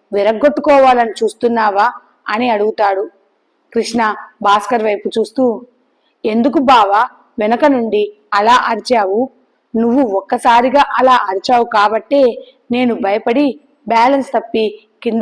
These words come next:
పడబోయాను. తప్పంతా నీదే" అని కృష్ణ భాస్కర్ వైపు చూస్తుంది. భాస్కర్ బెడ్ వైపు చూడడం చూసింది కృష్ణ. బెడ్ మీద కొన్ని పేపర్స్ పడి ఉంటాయి. వాటి వైపు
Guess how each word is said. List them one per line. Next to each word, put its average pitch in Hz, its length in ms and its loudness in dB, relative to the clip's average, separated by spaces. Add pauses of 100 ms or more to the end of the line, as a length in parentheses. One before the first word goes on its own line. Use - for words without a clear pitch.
(160)
పడబోయాను. 208 640 0 (480)
తప్పంతా 233 480 0
నీదే" 214 440 -2 (320)
అని 220 320 -4 (240)
కృష్ణ 240 280 -2
భాస్కర్ 214 500 -2
వైపు 208 220 -4
చూస్తుంది. 214 600 -4 (640)
భాస్కర్ 247 500 2 (280)
బెడ్ 208 260 -2
వైపు 262 260 2
చూడడం 214 500 0 (460)
చూసింది 233 380 0
కృష్ణ. 208 440 -6 (580)
బెడ్ 202 260 -2
మీద 226 320 2 (300)
కొన్ని 254 240 2
పేపర్స్ 240 540 -4
పడి 208 140 0
ఉంటాయి. 208 640 -2 (440)
వాటి 247 240 4
వైపు 220 300 -2